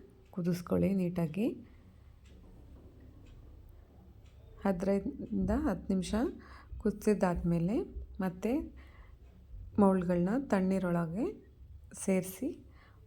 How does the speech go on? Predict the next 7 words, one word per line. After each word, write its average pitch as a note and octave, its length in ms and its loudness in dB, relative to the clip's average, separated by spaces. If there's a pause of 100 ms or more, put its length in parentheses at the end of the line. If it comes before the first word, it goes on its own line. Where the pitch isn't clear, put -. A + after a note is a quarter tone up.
ಒಂದು F#3+ 160 4
ಅರ್ಧ E3+ 140 2 (120)
ಗಂಟೆ F3+ 300 0
ಬಿಡಿ. F#3 220 2 (1800)
ಇವಾಗ F3+ 220 2 (220)
ಕುಲ್ಫಿ G3+ 400 2
ಮಾಡಲಿಕ್ಕೆ F3 480 0